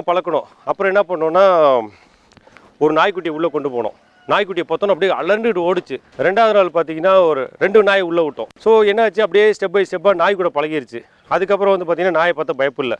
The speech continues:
ஒரு பத்து நாள்ல என்ன பண்ணிட்டோம்னா, திறந்து வெளியே விடுவோம்னு சொல்லிட்டு வெளியே விட்டோம். வெளியே விட்டோன்னா அவங்க சொன்ன மாதிரி கண்ணாமண்ணான்னு ஓடிக்கிட்டே இருந்துச்சு. அப்புறம் அப்படியே பழக ஆரம்பிச்சிருச்சுன்னு வச்சுங்களேன். So அதுக்கப்புறம் நாங்க தொட ஆரம்பிச்சிட்டோம். எங்க கூட வாக்கிங் வரும், எங்க கூட சேர்ந்து குளிக்கும். இப்ப குளிப்பாட்டணும்னு வச்சுங்களேன், நல்லா குளிக்கும்.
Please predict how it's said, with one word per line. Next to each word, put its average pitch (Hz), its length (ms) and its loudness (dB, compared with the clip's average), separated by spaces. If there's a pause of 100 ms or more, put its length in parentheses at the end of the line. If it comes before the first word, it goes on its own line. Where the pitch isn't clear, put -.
(400)
ஒரு 151 140 0
பத்து 175 260 -2
நாள்ல 226 140 2
என்ன 196 200 0
பண்ணிட்டோம்னா, 170 300 -4
திறந்து 196 300 0
வெளியே 185 180 0
விடுவோம்னு 170 340 -2
சொல்லிட்டு 156 160 -6
வெளியே 175 220 -2
விட்டோம். 139 300 -4 (500)
வெளியே 196 220 0
விட்டோன்னா 208 340 2
அவங்க 170 120 -4
சொன்ன 165 200 -4
மாதிரி 185 160 -2 (100)
கண்ணாமண்ணான்னு 185 520 -2
ஓடிக்கிட்டே 175 360 -4
இருந்துச்சு. 135 420 -8 (260)
அப்புறம் 214 320 0
அப்படியே 202 220 2
பழக 196 260 0
ஆரம்பிச்சிருச்சுன்னு 151 440 -6
வச்சுங்களேன். 135 340 -4 (400)
So 160 180 0
அதுக்கப்புறம் 170 400 0
நாங்க 165 160 0
தொட 170 240 0
ஆரம்பிச்சிட்டோம். 143 520 -2 (360)
எங்க 151 200 0
கூட 180 160 0 (100)
வாக்கிங் 175 280 -2
வரும், 143 420 -2 (180)
எங்க 143 140 -2
கூட - 180 -12
சேர்ந்து 175 240 -6
குளிக்கும். 170 340 -4
இப்ப 143 240 -6
குளிப்பாட்டணும்னு 196 560 0
வச்சுங்களேன், 151 380 -2 (360)
நல்லா 185 260 2
குளிக்கும். 165 380 -2